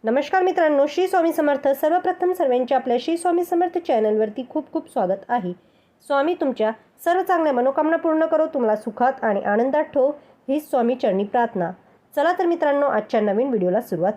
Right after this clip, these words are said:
करूया. मित्रांनो, आज आहे तीन ऑक्टोबर दोन हजार चोवीस, वार गुरुवार आणि आजपासून शारदीय नवरात्रीला सुरुवात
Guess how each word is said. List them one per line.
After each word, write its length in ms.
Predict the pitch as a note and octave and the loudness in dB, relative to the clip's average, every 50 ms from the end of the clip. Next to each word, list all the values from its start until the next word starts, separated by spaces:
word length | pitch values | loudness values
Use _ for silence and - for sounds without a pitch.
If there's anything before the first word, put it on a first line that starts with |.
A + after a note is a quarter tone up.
| - | -2
करूया. 280 | A3+ G3 E3+ D#3+ E3 F#3 - - _ _ _ _ - | -4 -2 -2 -4 -6 -8 -10 -14 _ _ _ _ -6
मित्रांनो, 460 | C4+ D4+ C#4 F4+ G#4 A4 G4 D#4+ D4 | -4 -2 0 2 2 2 2 2 2
आज 340 | D4 - - B3 C#4+ D4 - | 2 2 2 2 2 2 2
आहे 220 | C#4+ B3 A3 A3+ | 2 2 0 0
तीन 260 | A#3 - D#4 D4+ E4+ D#4+ | -2 -2 -2 0 2 2
ऑक्टोबर 520 | B3+ A3+ A#3 - A#3 G#3+ G#3+ G3+ G#3 A3+ G#3+ - - - - _ - | 0 0 0 -2 -2 0 2 2 2 0 0 -4 -10 -20 -20 _ -2
दोन 260 | G3+ B3 D#4 F4+ F4+ | 2 2 2 4 2
हजार 200 | F4 A#3 A#3 A3 | 2 2 0 0
चोवीस, 460 | A3 - C4+ C4+ A#3 G3+ A3 A3+ - - | 0 0 0 0 0 0 -2 -2 -4 -2
वार 240 | G#3+ G#3+ G#3 A#3 C4+ | 0 0 0 2 0
गुरुवार 400 | A#3+ B3+ D4 C#4 C4 A3 F3+ F3+ - - | 0 0 2 2 4 2 2 0 -2 -2
आणि 160 | A3+ A3 G#3 | -2 0 0
आजपासून 580 | A3 - B3 D4+ - - - E4+ D#4+ - B3+ B3 | 0 0 0 0 0 0 0 -2 0 0 0 -2
शारदीय 380 | A#3+ - D4 C#4+ E4 E4+ F4+ G4 | 0 2 2 2 2 2 2 2
नवरात्रीला 520 | F#4 F4+ C#4 A#3 A#3+ A#3+ A#3 - A3 G#3+ B3 | 2 2 2 2 2 0 -2 -2 -2 -2 -2
सुरुवात 360 | B3+ - A3+ F#3 F#3 G#3+ C4+ | -2 -2 -2 0 0 0 0